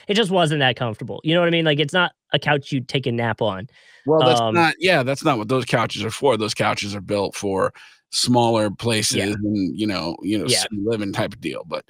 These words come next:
Speaker 1: So,
Speaker 2: yeah, right.
Speaker 1: yeah. So we're, we're excited for it to come. It just, who knows when it actually will get here. It, it's weird shelling over a decent amount of money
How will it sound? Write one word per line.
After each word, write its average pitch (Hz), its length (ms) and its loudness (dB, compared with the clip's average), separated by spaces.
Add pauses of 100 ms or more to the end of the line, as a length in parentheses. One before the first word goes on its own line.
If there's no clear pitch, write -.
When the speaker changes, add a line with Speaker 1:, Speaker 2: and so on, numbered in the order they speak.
(120)
Speaker 1:
So, 123 260 -2
Speaker 2:
yeah, 180 180 4 (240)
right. 135 200 2
Speaker 1:
yeah. - 180 -6 (380)
So 151 200 0
we're, 160 200 0
we're 170 220 0
excited 208 380 0
for 180 160 0
it 156 80 -2
to 156 60 -6
come. 190 420 0
It 160 80 2
just, 135 260 -2
who 170 220 2
knows 180 240 4
when 156 160 2
it 143 80 4
actually 139 340 2
will 131 100 0
get 147 200 2
here. 135 160 -2
It, 180 240 0
it's 185 320 0
weird 185 320 2
shelling 170 460 0
over 147 440 2
a 127 100 0
decent 156 420 -2
amount 143 240 -2
of 131 60 -2
money 131 420 0